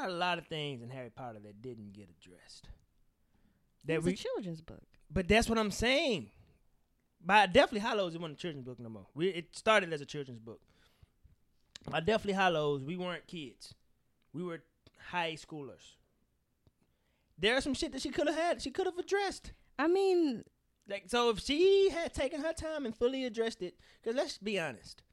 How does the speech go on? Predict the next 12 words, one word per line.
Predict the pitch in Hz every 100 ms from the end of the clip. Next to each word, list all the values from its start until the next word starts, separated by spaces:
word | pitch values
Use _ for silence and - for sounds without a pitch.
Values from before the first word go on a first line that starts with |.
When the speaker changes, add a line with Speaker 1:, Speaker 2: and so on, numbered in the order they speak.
| _ _ _ _ _ _
Speaker 1:
those | 196 233 220
last | 208 202 202 202 196 196 185 - _ _ _
four | - - - 214 208 202 190
Harry | 170 185 180 170
Potter | - 175 160
movies, | 139 147 165 165 147 156 156 147 131 - _ _ - _ _ _ _ _ _ _ _ _ _ _ _ _ _ _ _ _
mm. | 247 254 247 208 - _ _ _ _ _ _ _ _ _ _ _ -
Speaker 2:
I | 330
actually | 370 - 185
haven't | 170 170 165
watched | 160 160 - -
them. | 170